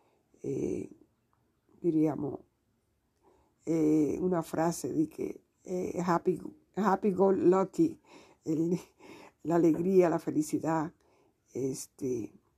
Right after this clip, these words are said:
que sería lo que todos buscamos, ¿verdad? Y la vamos a encontrar cuando dejemos de ser víctimas, porque a veces, eh, te encuentras con muchos piscianos que se victimizan,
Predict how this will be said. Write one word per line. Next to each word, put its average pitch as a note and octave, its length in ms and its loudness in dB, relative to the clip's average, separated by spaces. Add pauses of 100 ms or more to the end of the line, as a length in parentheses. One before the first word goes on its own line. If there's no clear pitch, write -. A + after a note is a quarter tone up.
(360)
que F3+ 100 -8
sería C#3+ 260 0
lo D#3+ 120 -2
que E3+ 100 -6
todos D#3+ 280 -2
buscamos, - 560 -4
¿verdad? F3+ 320 -4 (580)
Y D#3 100 -4
la E3 100 0
vamos F#3 300 2
a F#3+ 40 4
encontrar E3+ 640 -4
cuando D#3 760 -2 (320)
dejemos F3+ 420 4
de F3 80 2
ser E3+ 240 -2
víctimas, E3+ 640 2 (360)
porque E3+ 220 -8
a E3 40 -2
veces, E3 640 2 (240)
eh, - 500 -8 (920)
te D#3+ 100 -4
encuentras F3 480 0
con E3 100 -8
muchos E3 260 -4
piscianos D3+ 600 -4 (640)
que D3 280 -2
se E3 160 -2
victimizan, E3 880 -2